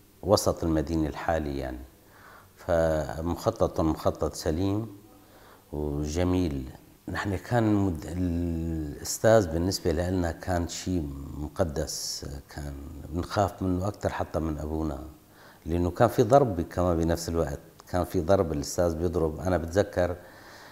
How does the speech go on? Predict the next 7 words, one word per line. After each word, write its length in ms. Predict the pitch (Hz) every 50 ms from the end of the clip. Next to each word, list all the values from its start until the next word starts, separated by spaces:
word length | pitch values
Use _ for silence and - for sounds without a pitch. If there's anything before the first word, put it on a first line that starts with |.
| - - - -
يعني، 320 | 82 85 82 80 76 87
أحد 340 | 98 - 101 98 80 78 85
الأصدقاء 1120 | 87 87 82 82 80 78 80 78 76 78 78 87 82 78 80 82 - - 92 95 92 85
لإلي، 640 | 76 85 85 69 - 90 87 82 82 78 78 80 - - - - - - - - - - - - - - - - - - - - - - 85
يعني، 280 | 80 78 82 82 85
أنا 120 | 101 101 95
ما، 340 | 98 107 107 104 95 87